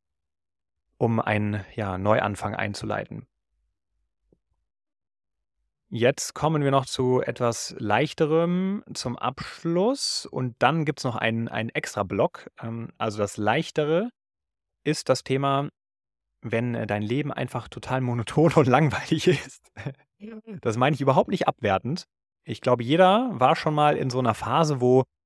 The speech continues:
ja, du bist vielleicht schon, keine Ahnung, drei, vier Jahre in einem Job und, äh,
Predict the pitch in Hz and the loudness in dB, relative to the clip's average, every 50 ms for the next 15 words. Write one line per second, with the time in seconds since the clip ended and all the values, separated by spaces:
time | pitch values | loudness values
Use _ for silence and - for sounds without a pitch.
0 | _ _ _ _ _ _ _ _ - 117 123 113 123 110 127 123 - - 120 117 | _ _ _ _ _ _ _ _ -2 -2 0 0 0 0 0 0 0 0 0 0
1 | 117 - - 113 113 110 - 113 107 101 107 113 113 98 98 113 117 - 110 107 | 0 0 -2 -2 -2 -2 -4 -6 -4 -2 -2 -2 -2 0 0 -2 0 2 4 4
2 | 113 120 117 117 - - 113 113 113 120 120 120 117 113 110 117 117 - 117 117 | 4 4 4 2 0 0 -2 -2 -2 -2 0 2 6 8 8 8 6 4 -2 -2
3 | 110 110 110 107 - - - - - 104 87 | -2 -2 -4 -4 -6 -10 -12 -12 -10 -10 -10